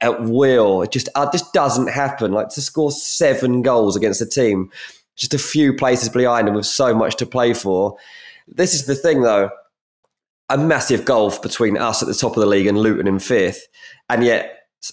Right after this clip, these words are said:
also a massive gulf between us and a safety <laughs> spot in the Premier League next season. So there's a lot to be done, but,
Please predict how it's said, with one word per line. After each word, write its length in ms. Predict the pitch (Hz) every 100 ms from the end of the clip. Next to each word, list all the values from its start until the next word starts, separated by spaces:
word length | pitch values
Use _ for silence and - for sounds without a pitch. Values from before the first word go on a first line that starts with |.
| -
also 480 | 135 - 104 92 -
a 120 | 127
massive 580 | 123 135 135 117 120 98
gulf 340 | 117 98 95 -
between 520 | - 113 104 101 -
us 420 | 120 107 95 - - - _ _
and 160 | 117 117
a 60 |
safety 500 | 113 - 127 123 123
<laughs> 0 |
spot 260 | 113 - 127
in 80 | 120
the 80 | 123
Premier 340 | 143 127 113
League 200 | 107 104
next 220 | 107 -
season. 220 | 123 107
So 100 | 101
there's 100 | 117
a 40 | 131
lot 220 | 143 95
to 80 | 117
be 140 | 113
done, 280 | 120 110 98
but, 220 | 104 101